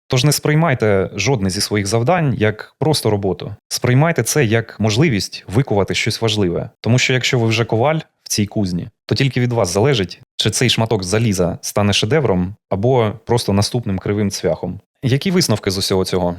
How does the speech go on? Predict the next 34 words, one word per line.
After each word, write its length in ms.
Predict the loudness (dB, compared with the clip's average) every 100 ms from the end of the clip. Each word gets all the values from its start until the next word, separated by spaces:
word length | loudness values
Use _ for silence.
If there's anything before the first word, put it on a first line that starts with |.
| -10 -6
Успішні 420 | -2 0 0 0
кар'єри 340 | 0 2 2
в 60 | 2
I 220 | 0 0
T 240 | -2 -2 0
будуються 520 | 2 2 2 2 0
не 240 | 2 2
просто 360 | 2 0 0 -2
на 80 | -2
виконанні 460 | 0 0 2 2
завдань, 500 | 0 0 0 -2 -4 -8
навіть 320 | -2 0 0
якщо 220 | 0 0 2
вони 200 | 4 2
стають 460 | 2 -2 -2 -4
ще 200 | -6 -4
більш 240 | 0 -2 -2
складними, 540 | 0 0 0 -2 -4 -12 _
а 60 | 0
на 120 | 0
активному, 640 | 0 -2 0 0 0 -2 -6
свідомому 640 | -6 -2 0 2 0 0 -4
підході 440 | -4 -2 -2 -2
до 160 | -2 -4
своєї 340 | -2 0 0
роботи. 420 | 0 0 -4 -6 -14 _ -2
Ви 320 | 2 2 0 -6 -4
майстер 420 | 0 0 0 -4
своєї 320 | -2 0 0
справи. 460 | 0 0 0 0 -6 _ _ _ _
І 80 | 0
ваші 220 | 2 0
послуги 380 | 0 0 0 0
цінні, 500 | 0 0 2 0 -4